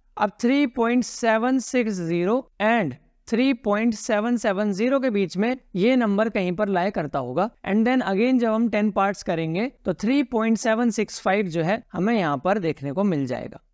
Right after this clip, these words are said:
Moving on to the next question, we have to visualize four point two six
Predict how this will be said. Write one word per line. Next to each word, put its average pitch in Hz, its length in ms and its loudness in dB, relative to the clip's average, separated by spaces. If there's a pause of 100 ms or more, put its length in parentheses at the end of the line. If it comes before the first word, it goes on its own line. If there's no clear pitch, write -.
(160)
Moving 269 340 -2
on 285 140 2
to 285 80 -2
the 277 160 0
next 285 320 -2
question, 220 420 -2
we 254 160 0
have 254 240 -2
to 269 140 -2
visualize 185 640 0
four 226 300 0 (160)
point 226 360 0
two 240 160 0
six 262 300 -2